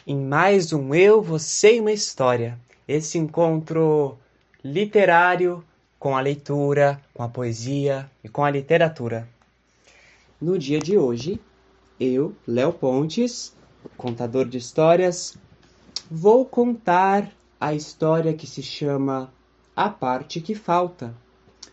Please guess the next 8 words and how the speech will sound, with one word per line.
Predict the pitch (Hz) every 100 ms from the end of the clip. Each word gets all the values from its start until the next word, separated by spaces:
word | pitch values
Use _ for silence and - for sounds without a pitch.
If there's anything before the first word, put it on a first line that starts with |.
| _
do | 120 123
escritor | 151 156 - 156 156 147 156 156 _ _ -
Shel | - - 175 190 226 - _ _ _
Silverstein. | - - - 214 131 117 - - 107 104 _ _ _ _ _ _ _ _ -
Estão | 180 - 151
preparadas? | 147 127 120 143 165 143 131 - - - _ _ _ _ _ _
Estão | 269 220 - 220 214
preparados? | 190 165 143 131 151 196 165 143 - - -